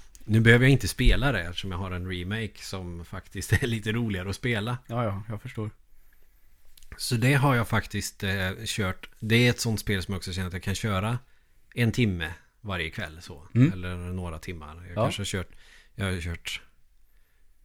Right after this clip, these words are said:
Speaker 1: Okej, jag har kört kanske tio, femton timmar. Så ganska mycket då har jag
Speaker 2: Ja,
Speaker 1: spelat.
Speaker 2: ja.
Speaker 1: Men,
Speaker 2: <laughs>
Speaker 1: och där tyckte jag att det var jä-, det, alltså det är snyggt som fan. Och, eh, jag känner ju att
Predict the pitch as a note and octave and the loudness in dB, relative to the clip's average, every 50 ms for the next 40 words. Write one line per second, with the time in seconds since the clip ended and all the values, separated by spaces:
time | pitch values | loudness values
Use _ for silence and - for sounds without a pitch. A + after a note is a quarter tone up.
0 | - _ - - F#2 - - E2 - - D#2+ D#2 - - - - - - - - | -20 _ -10 -10 -10 -8 -8 -8 -6 -6 -8 -8 -8 -8 -8 -10 -10 -12 -14 -12
1 | - - - - - - F#2 E2 D#2 E2 D#2+ D#2+ F2+ - _ _ - - - - | -12 -14 -14 -14 -14 -14 -14 -14 -12 -14 -14 -16 -16 -20 _ _ -20 -16 -14 -14
2 | D2+ D#2 - - - D2 - F2 E2 D2 C#2 D2+ D#2 D#2+ - F2+ F2+ F2 E2+ F2 | -14 -12 -14 -14 -14 -12 -12 -12 -12 -12 -16 -18 -18 -18 -16 -14 -14 -14 -12 -10
3 | F2 E2 - - F2+ F2+ F2+ - - - A#2+ A2+ G#2 F2 D#2+ E2 D#2+ - A2+ A2 | -10 -10 -8 -8 -6 -6 -8 -8 -4 -4 -2 0 0 -2 -4 -6 -4 4 8 8
4 | A2 A2 G#2+ G2+ G2 G#2+ G#2+ G#2+ G2 F#2+ - - - - - - - - - - | 10 10 8 6 4 2 2 2 2 2 0 -6 -14 -18 -16 -16 -14 -14 -16 -16
5 | - - - - - - - - - F#2+ - - - - - - - - - A#2+ | -18 -18 -18 -12 -4 -4 -4 -4 -4 -8 -10 -10 -20 -20 -20 -20 -16 -6 0 0
6 | A2+ G#2 - - - - - B2+ A2+ B2 A#2+ B2+ C#3 D3+ D3 - G3 - - C#3+ | 0 0 0 -8 -12 -12 -4 4 8 10 10 10 8 6 4 0 -4 0 2 2
7 | B2+ A2+ C3 B2 B2+ B2+ C3 C#3+ C#3+ C#3 C3+ C#3 C3 C3+ C#3 C#3 D3 C#3+ - B2 | 2 2 2 4 4 4 4 4 2 0 -2 2 6 6 6 6 4 0 -2 -4
8 | B2+ - C3 C3 C3 C3+ - - - D3 D#3 - - - - - D3 C3 - C#3 | -2 0 2 4 4 4 4 4 4 4 4 2 0 -8 -6 -4 -4 -4 -4 -4
9 | A#2 E2+ E2+ G#2+ A#2 G#2+ E2+ F2 G#2 G2+ F#2+ - - A#2 A2 G#2+ G#2+ G#2 G#2+ G#2 | -6 -6 -6 -6 -6 -6 -6 -8 -8 -10 -10 -10 -4 -2 0 0 2 2 2 2
10 | G2 - A2 G#2+ G2+ G2+ G2+ G2+ G2 | 2 2 2 2 2 2 2 2 0